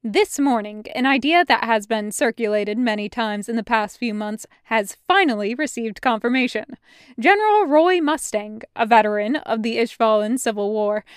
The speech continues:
has announced his interest in leadership, suggesting that he is running for president when Fuhrer Grumman retires next year. He joins General Olivier Armstrong, who announced her desire to run a campaign yesterday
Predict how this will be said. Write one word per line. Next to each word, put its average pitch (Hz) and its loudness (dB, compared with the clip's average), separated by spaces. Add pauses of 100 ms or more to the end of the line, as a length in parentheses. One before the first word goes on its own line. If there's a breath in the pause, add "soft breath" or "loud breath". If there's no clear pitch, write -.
(160 loud breath)
has 330 2
announced 403 0
his 349 0
interest 254 -2
in 247 0
leadership, 226 -4 (300 soft breath)
suggesting 392 2
that 294 6
he 370 4
is 285 2
running 359 2
for 339 -4
president 226 0
when 247 0
Fuhrer 208 -2
Grumman 233 -2
retires 214 0
next 220 -6
year. 320 2 (340 soft breath)
He 330 6
joins 392 4
General 415 4
Olivier 359 6
Armstrong, 226 2
who 240 2
announced 254 0
her 226 4
desire 226 4
to 294 -4
run 233 2
a 220 -4
campaign 233 0
yesterday 233 0